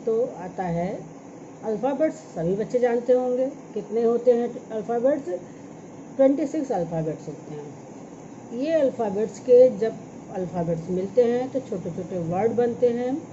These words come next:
वर्ड्स के बाद अगर कई वर्ड्स मिलते हैं और उसका कोई अर्थ निकलता है तो उसे sentence कहते हैं। आज हम लोग sentence ही पढ़ेंगे।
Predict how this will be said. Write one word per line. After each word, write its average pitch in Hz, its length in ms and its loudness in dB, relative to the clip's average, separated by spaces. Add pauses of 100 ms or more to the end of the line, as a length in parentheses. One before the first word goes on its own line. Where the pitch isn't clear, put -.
(480)
वर्ड्स 269 380 4
के 277 140 4
बाद 196 420 -2
अगर 196 140 -6 (100)
कई 196 200 0
वर्ड्स 180 300 -2
मिलते 180 420 0
हैं 247 80 4
और 254 160 4
उसका 180 320 -6
कोई 175 160 -4 (160)
अर्थ 247 180 -4
निकलता 175 440 -2
है 165 180 -2 (100)
तो 190 140 -6
उसे 240 280 -2 (360)
sentence 156 420 -4
कहते 123 320 -14
हैं। - 1000 -14
आज 269 140 0
हम 254 140 6
लोग 277 200 6
sentence 196 520 2
ही 196 80 -2
पढ़ेंगे। 139 420 -6